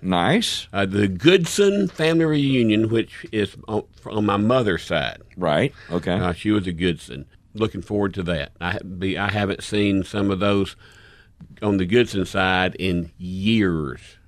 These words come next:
Speaker 2: I mean, literally ten years or more.
Speaker 1: I saw a thing on Facebook the other day. It's kinda, uh, I, I just thought it was interesting, but I think it is real.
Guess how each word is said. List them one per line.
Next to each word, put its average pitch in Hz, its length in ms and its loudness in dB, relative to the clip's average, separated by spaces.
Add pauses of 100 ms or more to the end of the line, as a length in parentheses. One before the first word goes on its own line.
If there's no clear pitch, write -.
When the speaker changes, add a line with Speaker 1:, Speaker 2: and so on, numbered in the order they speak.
(120)
Speaker 2:
I 87 80 -10
mean, 90 240 -2
literally 98 540 2 (580)
ten 113 240 2
years 87 280 0
or 76 100 -8
more. 67 220 -12 (320)
Speaker 1:
I 160 60 -4
saw 151 160 2
a 113 40 2
thing 113 180 2
on 92 140 2
Facebook 92 380 0
the 87 180 4
other 85 120 2
day. 90 120 4
It's 90 120 0
kinda, 98 540 0 (160)
uh, 110 100 -10 (100)
I, 113 260 2
I 127 60 4
just 120 160 -2
thought 107 140 2
it 95 40 2
was 82 160 0
interesting, 80 480 -4
but 82 120 -2
I 87 100 0
think 98 240 -4
it 82 80 0
is 73 100 -8
real. 85 420 0